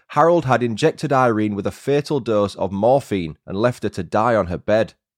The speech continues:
He made his way outside and caught the eye of Irene's neighbour, Sheila Ward. He asked Sheila to pack some clothes in a bag for Irene, 'cause she needed to be taken to the hospital and may have to stay there for a few days. Sheila also recalled an even more bizarre request from Harold.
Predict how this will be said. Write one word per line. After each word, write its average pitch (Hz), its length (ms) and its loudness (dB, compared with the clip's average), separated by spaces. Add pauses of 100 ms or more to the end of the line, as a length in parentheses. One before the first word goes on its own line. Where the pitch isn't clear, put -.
(400)
He 113 160 2
made 110 200 6
his 101 120 0
way 104 160 6
outside 104 560 4
and 104 160 -8
caught 117 240 2
the 98 140 -2
eye 120 220 2
of 107 140 -2
Irene's 98 460 0
neighbour, 110 400 0
Sheila 90 380 -4
Ward. 101 440 0 (600)
He 131 160 0
asked 185 160 0
Sheila 123 280 0
to 104 120 -10
pack - 260 -6
some 107 180 -10
clothes 139 420 -4
in 101 100 -4
a 87 40 -4
bag 139 280 0
for - 180 -4
Irene, 85 460 -2 (240)
'cause - 100 -14
she - 120 -8
needed 104 260 -2
to - 80 -8
be 92 80 -6
taken 98 320 -6
to - 100 -12
the 82 100 -6
hospital - 540 -2 (220)
and 95 120 -8
may 127 140 2
have 120 180 -4
to 98 80 -10
stay 139 320 -2
there 98 200 2
for 117 120 -4
a 113 40 -2
few 92 280 -4
days. 98 440 0 (640)
Sheila 131 400 2
also 131 400 4
recalled 104 500 2
an 101 140 -2
even 107 320 -4
more 110 320 2
bizarre 87 460 -2
request 82 460 -6
from 92 120 -10
Harold. 90 480 -2